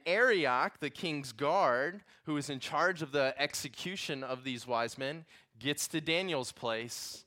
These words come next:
and he's ready to take Daniel to kill him. And this is where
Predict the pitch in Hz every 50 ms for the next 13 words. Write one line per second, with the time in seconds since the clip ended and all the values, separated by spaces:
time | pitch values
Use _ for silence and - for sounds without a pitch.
0 | _ _ _ _ _ _ _ _ - 113 117 123 123 123 120 123 120 120 113 -
1 | 117 113 101 120 127 135 139 151 160 170 - - 139 123 - - 143 139 143 131
2 | 139 139 139 143 151 151 147 139 127 - - 127 - - - - 185 185 180 156
3 | 147 117 113 113 127 156 156 - _ _ - - - - - - 131 139 143 147
4 | 151 - - 185 160 127 135 147 147 139 139 135 135 135 143 156